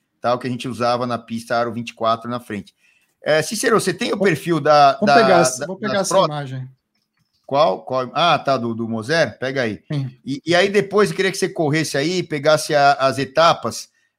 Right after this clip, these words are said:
Speaker 1: é, é, né, nem fa-, falando da etapa de amanhã, rapidinho, que é, hum, em termos de importância pro, pro,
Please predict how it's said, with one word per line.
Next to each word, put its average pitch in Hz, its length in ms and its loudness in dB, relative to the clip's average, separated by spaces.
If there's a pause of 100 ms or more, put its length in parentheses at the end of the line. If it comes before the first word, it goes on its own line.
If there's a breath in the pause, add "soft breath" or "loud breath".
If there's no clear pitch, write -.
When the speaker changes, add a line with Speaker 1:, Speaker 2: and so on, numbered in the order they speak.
Speaker 1:
é, 135 540 0
é, 143 240 -4
né, 147 380 -6
nem 190 200 -4
fa-, 180 360 0
falando 175 260 -6
da 160 80 0
etapa 151 340 -2
de 131 60 -4
amanhã, 139 360 -2
rapidinho, 143 720 -2
que 139 120 -6
é, 135 120 0 (220)
hum, 127 380 -6 (400)
em 139 180 -8
termos 185 300 -4
de 170 80 -4
importância 165 680 -4 (440)
pro, 135 760 -4
pro, 123 720 -4